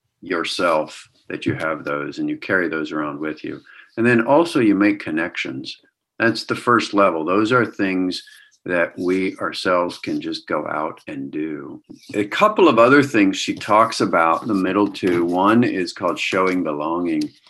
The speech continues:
Showing belonging really means that you demonstrate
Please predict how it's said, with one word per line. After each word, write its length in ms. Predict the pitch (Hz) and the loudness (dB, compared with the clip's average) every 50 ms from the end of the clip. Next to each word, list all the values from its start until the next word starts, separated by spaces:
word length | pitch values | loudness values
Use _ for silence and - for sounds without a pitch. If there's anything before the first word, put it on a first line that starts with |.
| _ - - - - - - - - - - - _ _ _ _ - - | _ -20 -20 -20 -20 -20 -20 -20 -20 -20 -20 -20 _ _ _ _ -6 -4
Showing 600 | - - - - 165 170 185 196 190 190 180 151 | -2 -2 0 0 2 2 4 4 4 2 2 2
belonging 1040 | 123 120 113 110 107 104 107 113 123 131 131 123 110 101 98 98 98 98 98 104 - _ _ _ _ - - | 2 2 2 4 4 4 4 6 6 6 6 6 6 6 4 4 2 2 0 -4 -8 _ _ _ _ -6 -2
really 600 | 104 101 101 110 113 117 123 131 143 143 139 135 | 0 2 4 4 6 6 6 6 6 6 6 6
means 680 | 131 120 117 110 107 107 104 104 104 101 101 - - - | 6 6 4 4 4 4 4 2 2 2 0 -2 -6 -4
that 260 | - 98 98 98 - _ - | -2 -2 -2 -2 -4 _ -8
you 580 | 98 95 101 101 98 98 95 95 95 92 - _ _ _ _ _ _ _ 113 - - | -4 0 2 2 2 2 0 -2 -2 -4 -8 _ _ _ _ _ _ _ -12 -4 0
demonstrate 1200 | 127 139 147 147 143 135 120 107 98 - - - - - - 76 71 69 67 69 73 - - - | 2 4 6 6 6 6 6 4 2 0 -2 -6 -6 -6 -6 -6 -6 -6 -6 -8 -10 -12 -14 -18